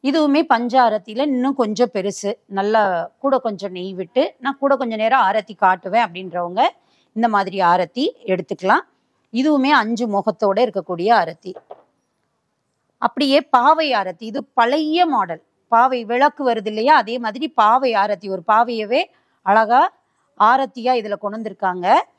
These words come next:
இதுவுமே ஒரு அகல் மாதிரி கையில கொடுத்து அந்த அகல் தான் நம்ம அழகா ஏத்தி நம்ம சுவாமிக்கு ஆரத்தி காட்டலாம்.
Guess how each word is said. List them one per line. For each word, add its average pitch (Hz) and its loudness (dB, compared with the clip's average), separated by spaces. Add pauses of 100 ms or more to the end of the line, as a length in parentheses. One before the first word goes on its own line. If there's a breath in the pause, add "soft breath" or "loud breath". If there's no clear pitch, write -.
(260)
இதுவுமே 294 2
ஒரு 262 4
அகல் 220 0
மாதிரி 226 -4
கையில 220 0
கொடுத்து 190 0
அந்த 247 2
அகல் 240 0
தான் 247 0
நம்ம 208 -8
அழகா 208 2
ஏத்தி 220 -2
நம்ம 226 -2
சுவாமிக்கு 226 -2 (400)
ஆரத்தி 214 0
காட்டலாம். 190 0